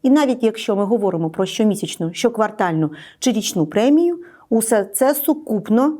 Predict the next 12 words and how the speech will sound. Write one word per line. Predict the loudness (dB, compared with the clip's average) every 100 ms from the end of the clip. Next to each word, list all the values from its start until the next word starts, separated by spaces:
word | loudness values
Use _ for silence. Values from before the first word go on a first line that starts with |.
| 2
не | 4
може | 4 2 -2
бути, | -4 -6 0
перевищувати | 0 2 -2 -2 -2 0 0
тридцяти | 0 -2 -2 0
відсотків | -2 0 -2 0 -2 -2 -14 -16 -6
від | -6 -6
сталої | -2 0 2 2
заробітної | 2 0 -2 0 -2
плати | 0 -2 -2
за | -2 0
рік. | 0 -4